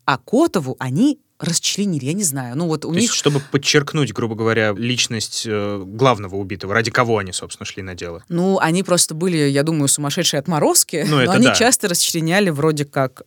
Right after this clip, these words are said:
Speaker 1: женщин, каких-то,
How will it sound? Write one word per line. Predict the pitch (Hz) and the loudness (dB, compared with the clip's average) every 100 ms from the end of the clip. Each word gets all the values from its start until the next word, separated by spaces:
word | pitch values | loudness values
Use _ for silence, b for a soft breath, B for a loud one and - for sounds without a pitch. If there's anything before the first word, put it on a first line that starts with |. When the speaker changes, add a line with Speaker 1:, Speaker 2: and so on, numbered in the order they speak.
| - | -12
Speaker 1:
женщин, | 123 123 135 143 139 - 131 127 127 B B B | -8 -4 0 0 0 -4 -4 -6 -8 B B B
каких-то, | - 127 139 - - 127 123 123 | -10 -8 -6 -6 -4 -2 -2 -4